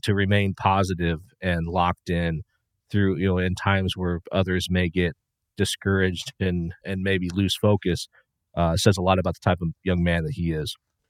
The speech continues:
Uh, Darius Hannah, uh, another guy that's got a covid year that he could take. I think everyone is hoping that, uh, Darius returns next season. And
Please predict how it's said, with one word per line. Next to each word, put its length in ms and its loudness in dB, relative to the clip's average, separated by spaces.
Uh, 240 6
Darius 420 4
Hannah, 380 4
uh, 240 6
another 260 4
guy 220 4
that's 180 -2
got 300 4
a 340 -2
covid 340 2
year 240 2
that 80 -4
he 100 -2
could 160 -4
take. 320 0
I 140 0
think 220 -2
everyone 420 0
is 140 -6
hoping 420 -2
that, 180 -2
uh, 220 2
Darius 480 2
returns 480 -2
next 240 -2
season. 440 0
And 440 4